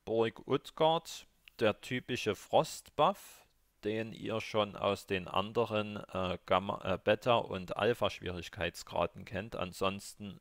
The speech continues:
keine Veränderung. Natürlich, wenn ihr hier viel zusammenzieht, kommt auch häufig der Frost-Buff und dann, ähm, müsst ihr euch natürlich auch viel bewegen,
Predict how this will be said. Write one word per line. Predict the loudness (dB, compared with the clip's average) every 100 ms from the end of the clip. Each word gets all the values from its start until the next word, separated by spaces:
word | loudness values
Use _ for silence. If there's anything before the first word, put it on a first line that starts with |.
| -14
keine | -2 0 0 -2
Veränderung. | -4 -2 -4 -2 -4 -4 -6 -8 -18 -20 -12
Natürlich, | -8 -4 0 2 0 -2
wenn | -4
ihr | -2 -2
hier | 2 0
viel | 0 -2 -2
zusammenzieht, | -2 -6 2 2 2 -12 -10 -4 -4 -6 -4
kommt | -2 -2 0
auch | 2 2
häufig | 2 2 2 -6 -2
der | -4
Frost-Buff | -2 0 0 -2 -2 -2 -2 -14 -20 -20 -8
und | -6 -4 4
dann, | 4 4 -2 -6
ähm, | 0 0 0 -4 -12 -16 _ -20 -20 -20 -8
müsst | -4 -2 0
ihr | 2
euch | 2 0
natürlich | -6 -2 0 0 0
auch | 0 0
viel | -4 -4 0 0
bewegen, | -2 -6 -2 -2 -4 -8 -12